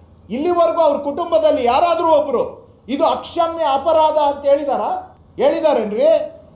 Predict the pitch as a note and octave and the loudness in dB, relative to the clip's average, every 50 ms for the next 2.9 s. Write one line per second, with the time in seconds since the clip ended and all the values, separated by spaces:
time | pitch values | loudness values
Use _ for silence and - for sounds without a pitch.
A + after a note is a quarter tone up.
0 | - - - A#3 C#4 C#4+ C#4 C#4+ E4 E4 E4+ D4+ - C#4+ C#4 D#4+ F4 D#4+ E4 D#4+ | -14 -6 -2 0 0 0 0 0 0 0 0 2 2 2 2 2 0 2 2 2
1 | D#4+ D#4 C#4 G#3+ - - - - - - B3+ C4+ C4+ - C#4 F4 E4+ - D4+ D4+ | 4 4 2 0 0 -4 -8 -14 -8 -6 -6 -6 -6 -4 -2 -2 0 2 2 0
2 | D4+ D4+ D#4 - - C4 D4 E4 F4+ F4 E4+ D#4+ D4+ C#4+ - C#4 C4+ - | 0 0 -2 -4 -2 -2 0 0 0 2 0 0 0 0 -2 -4 -4 -4